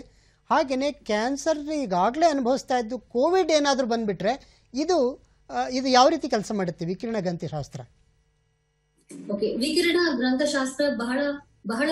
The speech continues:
Speaker 2: ಪುರಾತನವಾದದ್ದು, ನೂರಾರು ಕಾಲ, ಆ, ಗಳಿಂದ ಇದೆ.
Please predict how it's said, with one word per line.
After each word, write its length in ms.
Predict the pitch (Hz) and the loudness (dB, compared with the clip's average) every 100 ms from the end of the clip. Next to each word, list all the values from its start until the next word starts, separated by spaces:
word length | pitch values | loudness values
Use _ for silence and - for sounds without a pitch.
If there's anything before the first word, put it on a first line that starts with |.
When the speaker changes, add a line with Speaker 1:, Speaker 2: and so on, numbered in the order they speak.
| 320 | 0
Speaker 2:
ಪುರಾತನವಾದದ್ದು, 800 | 262 247 254 269 226 190 185 175 | -2 -2 -2 0 0 -2 -2 -2
ನೂರಾರು 500 | 220 226 254 262 277 | -2 -2 0 0 -2
ಕಾಲ, 240 | 214 220 | -2 -2
ಆ, 360 | 233 202 196 196 190 - - - 196 208 247 | -2 -4 -4 -4 -4 -10 -18 -16 -8 -6 -2
ಗಳಿಂದ 340 | 214 220 233 254 226 190 | 0 0 0 0 0 0
ಇದೆ. 420 | 202 175 277 - | 0 -2 -2 -6